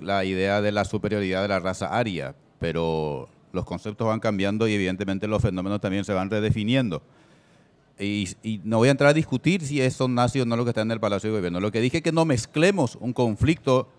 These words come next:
religioso, teológico, doc-, de base dogmática entre los judíos y el resto de los mortales de Medio Oriente con el problema social que se tiene en el campo. Y lo que acabo de escuchar es peor todavía, quiere decir que los campesinos en realidad no, no son,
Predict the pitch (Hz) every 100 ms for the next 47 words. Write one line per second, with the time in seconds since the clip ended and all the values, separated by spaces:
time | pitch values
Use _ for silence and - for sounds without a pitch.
0 | - 104 117 101 - 160 151 117 117 -
1 | - - 101 92 123 160 131 - 113 107
2 | - - 104 85 - 107 101 120 - 120
3 | 101 92 147 120 120 117 110 110 110 113
4 | 107 107 - - - _ _ 110 113 139
5 | 147 139 120 117 101 131 147 147 143 131
6 | 117 98 127 135 139 139 151 127 123 139
7 | 156 - 127 120 117 107 117 110 104 110
8 | 107 104 101 104 101 165 175 127 78 -
9 | _ _ _ _ _ _ _ _ - 135
10 | 127 120 113 113 127 151 135 175 - 165
11 | 190 185 175 160 160 156 151 165 170 170
12 | 165 165 143 165 160 156 160 147 151 156
13 | 147 139 147 175 175